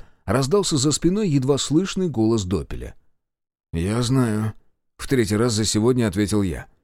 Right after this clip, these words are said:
Выкатившийся вперёд Гамми зарычал на фонящего угрозой незнакомца.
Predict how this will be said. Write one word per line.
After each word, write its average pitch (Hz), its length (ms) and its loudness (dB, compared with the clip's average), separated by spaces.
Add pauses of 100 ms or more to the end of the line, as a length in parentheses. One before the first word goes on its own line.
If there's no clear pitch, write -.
(480)
Выкатившийся 120 1120 -2
вперёд 151 420 0
Гамми 202 380 0
зарычал 165 720 0
на 143 120 0
фонящего 123 580 -4
угрозой 110 420 0
незнакомца. 92 920 -4